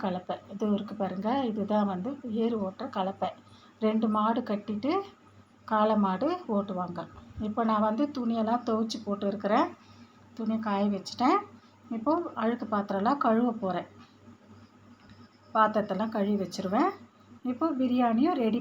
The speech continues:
பண்ணிட்டேன். பிரியாணி ரெடி ஆயிடுச்சுங்க. செம சூப்பரா, சூப்பரா பிரியாணி வந்திருக்கு. எங்க வீட்ல எல்லாருமே சாப்பிட்டு பார்த்துட்டு, "நல்லா இருக்கு, சூப்பர்" அப்படின்னு சொன்னாங்க. தண்ணியும் கரெக்டா இருந்தது, உதிரி உதிரியா வந்திருந்தது.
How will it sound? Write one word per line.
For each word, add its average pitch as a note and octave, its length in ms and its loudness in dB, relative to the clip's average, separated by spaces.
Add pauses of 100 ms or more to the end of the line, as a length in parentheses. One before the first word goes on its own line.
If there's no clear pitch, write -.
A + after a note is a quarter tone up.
பண்ணிட்டேன். F#3+ 440 -2 (560)
பிரியாணி A3 380 4
ரெடி G3+ 300 2
ஆயிடுச்சுங்க. G3+ 540 0
செம G3+ 380 -4 (120)
சூப்பரா, G#3 380 -2 (200)
சூப்பரா A3 500 -4
பிரியாணி G#3+ 380 2
வந்திருக்கு. G#3 380 -4 (520)
எங்க G#3 180 2
வீட்ல G#3 200 0
எல்லாருமே G3+ 520 4
சாப்பிட்டு G3+ 400 -2 (100)
பார்த்துட்டு, F#3 320 -4
"நல்லா G3+ 400 0
இருக்கு, G3 460 -2
சூப்பர்" G3+ 580 -4
அப்படின்னு G#3 320 -4
சொன்னாங்க. G3+ 400 2 (840)
தண்ணியும் A#3 440 2
கரெக்டா G#3 340 2
இருந்தது, G3 440 0 (640)
உதிரி C#4 220 4 (120)
உதிரியா A#3 300 4
வந்திருந்தது. F#3+ 600 0